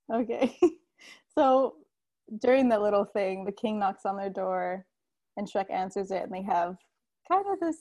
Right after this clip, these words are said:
like, coming together moment where they're like, "You know what, let's start over.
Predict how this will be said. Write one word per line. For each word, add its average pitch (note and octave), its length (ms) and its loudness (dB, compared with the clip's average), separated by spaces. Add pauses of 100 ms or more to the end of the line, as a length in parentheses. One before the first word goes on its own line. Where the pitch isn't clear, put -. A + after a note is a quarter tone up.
like, B3+ 220 -2 (1000)
coming C#4 180 4
together A3+ 320 2
moment G3+ 360 -4
where G3 100 -2
they're G3 160 -4
like, F#3+ 220 -2
"You G3+ 60 -4
know F#3+ 100 -6
what, F3+ 180 -4
let's G3 180 -6
start F#3+ 260 -4
over. F3+ 500 -6